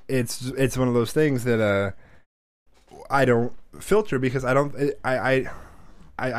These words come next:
I deal with that kinda like how I deal with other things, or I wanna deal with other things with the kids, is that I don't think it's necessary of a filter. I think that instead of shielding our children from these things and being appalled when these things happen,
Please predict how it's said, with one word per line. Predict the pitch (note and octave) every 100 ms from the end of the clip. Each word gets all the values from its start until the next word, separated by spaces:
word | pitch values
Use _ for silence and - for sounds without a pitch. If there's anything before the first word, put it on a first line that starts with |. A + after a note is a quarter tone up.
| B2
I |
deal | B2 C#3 C#3
with | C3
that | C#3 C#3
kinda | C#3 C3
like | B2
how | - A#2+
I | A2+
deal | A#2 A2+
with | A2
other | - B2 C3+
things, | A2 G2+
or | G#2
I | G2
wanna | G#2 A2
deal | G#2+ G#2
with |
other | G2 F2+
things | G2+ F#2+ F#2+ D#2+
with | G#2
the | G2
kids, | - F#2+ F#2+
is | G2
that | G2 -
I | G2
don't | G2 A2 A2
think | - G#2+
it's | G#2+ -
necessary | G#2 - G#2 G#2 F#2+ - -
of | G#2
a | F2
filter. | - F2 - D#2 D2+ - - - -
I | G2+ G#2+
think | C3+ B2+
that | - G2+ - - - -
instead | - A2+ C#3 C#3
of | B2+ A2 - - - -
shielding | - - D3+ E3 C#3+
our | A#2
children | G#2 A2 G2 F#2+
from | -
these | F2 F2
things | - E2+ F#2 G2+ - - -
and | G#2+ G2+ F#2+
being | B2 B2+ G#2+
appalled | F#2 - E3 E3+ A#2
when | G2+
these | F#2+ -
things | F#2+ F2
happen, | C#3+ D#3+ - F#2 F#2+